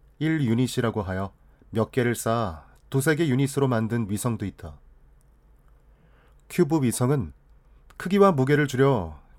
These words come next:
개발비도 적게 들고 우주 발사체에 한꺼번에 여러 대를 실을 수 있다는 장점이 있다.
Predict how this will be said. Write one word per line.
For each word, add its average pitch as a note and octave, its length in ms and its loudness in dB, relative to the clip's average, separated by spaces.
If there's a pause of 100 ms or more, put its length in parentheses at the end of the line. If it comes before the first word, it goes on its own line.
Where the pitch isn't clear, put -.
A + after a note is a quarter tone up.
개발비도 D3 460 2
적게 A#2+ 300 -2
들고 G#2+ 420 -2 (800)
우주 A#2 380 0
발사체에 A2+ 800 -2 (140)
한꺼번에 E3 500 0
여러 C3+ 200 4
대를 C#3 180 4
실을 C#3 240 -2
수 - 160 -4
있다는 A2+ 340 -2
장점이 G#2+ 420 -4
있다. D#2 360 -16